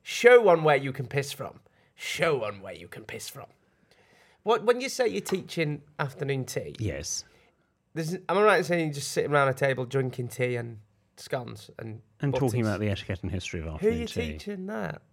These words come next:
Speaker 2: Some clients.
Speaker 1: How many?
Speaker 2: Two.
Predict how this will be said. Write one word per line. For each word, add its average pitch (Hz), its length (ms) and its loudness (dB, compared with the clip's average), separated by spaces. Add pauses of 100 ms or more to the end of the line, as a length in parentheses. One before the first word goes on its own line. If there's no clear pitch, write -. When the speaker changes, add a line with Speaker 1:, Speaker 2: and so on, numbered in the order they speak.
Speaker 2:
Some - 180 -10
clients. 85 600 -8 (320)
Speaker 1:
How 202 180 -4
many? 196 480 0 (180)
Speaker 2:
Two. 92 340 -4